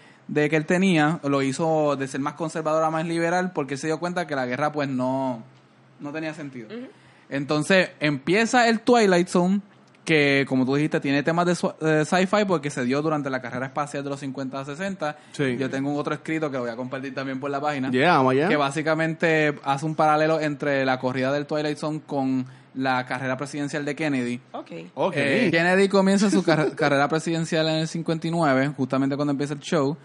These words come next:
Speaker 1: Eh, a Kennedy lo asesinan en el sesenta y tres,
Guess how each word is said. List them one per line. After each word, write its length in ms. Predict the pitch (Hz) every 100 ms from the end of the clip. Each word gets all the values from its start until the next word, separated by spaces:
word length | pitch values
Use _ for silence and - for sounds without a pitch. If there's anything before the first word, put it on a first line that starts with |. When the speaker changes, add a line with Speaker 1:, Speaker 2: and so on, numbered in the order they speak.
| - - - _
Speaker 1:
Eh, 280 | - 139 131
a 100 | 127
Kennedy 280 | 131 131 151
lo 80 | 160
asesinan 380 | 156 131 156 165
en 80 |
el 60 | 147
sesenta 340 | 139 139 131 139
y 60 |
tres, 300 | 160 170 156